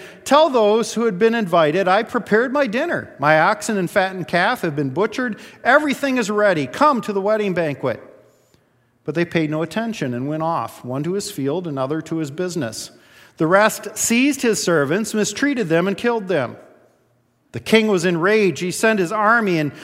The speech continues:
destroyed those murderers and burned their city.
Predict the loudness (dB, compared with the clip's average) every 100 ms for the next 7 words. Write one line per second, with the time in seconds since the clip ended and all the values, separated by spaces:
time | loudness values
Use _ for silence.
0 | -12 -2 0 4 4 6 6 2 2 2
1 | 2 2 2 0 0 -2 2 0 0 0
2 | 0 0 -2 -2 -2 -4 -8